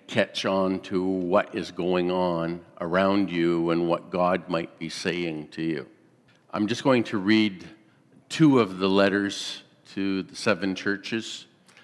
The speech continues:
uh, just to give us, uh, a bit of the flavor of these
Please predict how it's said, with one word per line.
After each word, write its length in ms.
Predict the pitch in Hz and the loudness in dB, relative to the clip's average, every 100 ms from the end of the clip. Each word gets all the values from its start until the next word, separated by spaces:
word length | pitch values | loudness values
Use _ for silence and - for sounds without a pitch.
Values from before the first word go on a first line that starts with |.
| _ | _
uh, 160 | - 95 | -4 -2
just 340 | 95 143 - | 0 -2 -2
to 40 | 123 | -6
give 280 | 101 120 113 | -2 0 2
us, 280 | 110 - | -2 -4
uh, 480 | - - 101 95 95 - | -8 -2 2 2 2 -2
a 100 | 98 | 0
bit 220 | 135 123 | 2 2
of 140 | 113 | 0
the 60 | 95 | -4
flavor 560 | - 151 147 117 107 | -4 2 4 4 2
of 140 | 98 82 | 2 0
these 400 | 98 92 - | -2 -2 -8